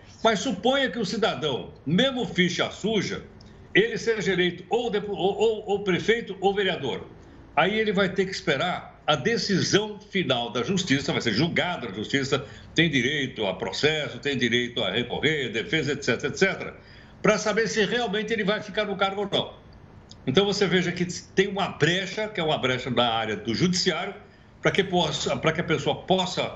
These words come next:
concorrer e mais. Isso até pode criar um certo constrangimento. Imagina você elege um prefeito,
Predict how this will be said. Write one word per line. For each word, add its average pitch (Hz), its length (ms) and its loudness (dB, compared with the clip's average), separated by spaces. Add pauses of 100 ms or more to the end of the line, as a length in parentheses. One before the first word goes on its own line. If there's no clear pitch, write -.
(120)
concorrer 135 460 4
e 233 120 0
mais. 190 460 -2 (300)
Isso 175 160 2
até 208 120 4
pode 220 300 0
criar 214 260 2
um 220 140 -4
certo 208 540 -2
constrangimento. 190 800 2
Imagina 196 280 0
você 190 220 0
elege 170 260 0
um 175 40 -2
prefeito, 208 440 -2